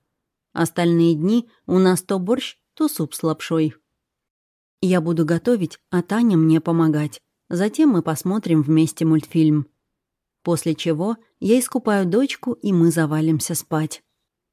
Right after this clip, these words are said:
От этих мыслей в груди греет. У меня ведь никогда не было семьи. Родителей я даже не помню.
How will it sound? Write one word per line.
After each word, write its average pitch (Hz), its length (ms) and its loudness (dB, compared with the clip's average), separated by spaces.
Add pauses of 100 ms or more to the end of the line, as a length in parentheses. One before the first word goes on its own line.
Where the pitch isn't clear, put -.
(240)
От 170 240 -2
этих 165 280 -4
мыслей 202 380 -2
в 180 80 -4
груди 160 320 0
греет. 156 500 -2 (760)
У 196 60 2
меня 196 280 4
ведь 190 180 -4
никогда 220 500 0
не 156 180 4
было 151 240 0
семьи. 156 600 2 (300)
Родителей 185 640 0
я 175 160 -2
даже 196 280 -2
не 233 120 4
помню. 226 480 4